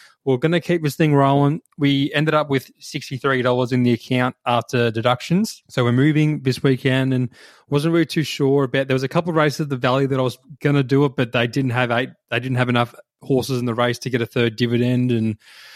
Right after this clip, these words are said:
some and about some in Sydney, but there wasn't anything that I was that keen on. But I found one, and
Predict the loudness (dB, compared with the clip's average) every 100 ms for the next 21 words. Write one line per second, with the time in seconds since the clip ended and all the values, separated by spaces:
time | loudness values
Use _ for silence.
0 | -20 _ -2 2 2 2 2 2 2 0
1 | -2 0 0 -2 -4 -4 -2 2 0 0
2 | 0 -2 -2 -2 0 0 0 0 0 0
3 | 2 2 0 -2 -6 -4 -2 0 0 0
4 | 0 0 -2 -4 -2 0 0 2 0 0
5 | -4 -4 -2 -2 -2